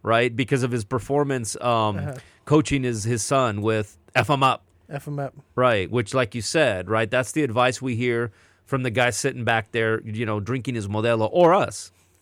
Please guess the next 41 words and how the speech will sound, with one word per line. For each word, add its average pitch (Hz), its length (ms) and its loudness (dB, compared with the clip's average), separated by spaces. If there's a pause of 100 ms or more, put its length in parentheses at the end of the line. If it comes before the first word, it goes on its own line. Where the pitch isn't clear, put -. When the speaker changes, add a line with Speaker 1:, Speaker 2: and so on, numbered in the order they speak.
(140)
Speaker 1:
when 123 120 -4
we're 180 120 2
in 151 80 0
the 113 100 4
Speaker 2:
<laughs> - 20 6
Speaker 1:
audience, 101 380 -2
Speaker 2:
Yeah. 160 60 -6 (120)
Speaker 1:
right? 120 340 0
That's 165 220 2
Speaker 2:
And, - 20 2
Speaker 1:
our 185 80 6
Speaker 2:
and 180 140 2
after, 180 340 2 (120)
after 175 200 -2
about 156 220 -2
twenty. 139 380 -12 (220)
Speaker 1:
Yeah, 135 320 4
that's 123 200 -2
exactly 143 380 0
right. 131 240 2
That's 117 180 2
our 180 140 2
salient 101 500 -2
advice, 85 520 -8
Speaker 2:
Yeah. 147 100 -8
Speaker 1:
right? 110 240 0
So - 80 -6
you 120 160 -2
shouldn't 170 240 -4
be 135 80 -6
telling 143 320 -4
your 98 240 -2 (200)
fighter, 147 420 2
"F 127 180 2
'em 110 140 0
up," 107 160 0
if 104 120 -4
you're 107 140 -4
in 101 80 -4
the 82 80 -10
corner. 98 480 -6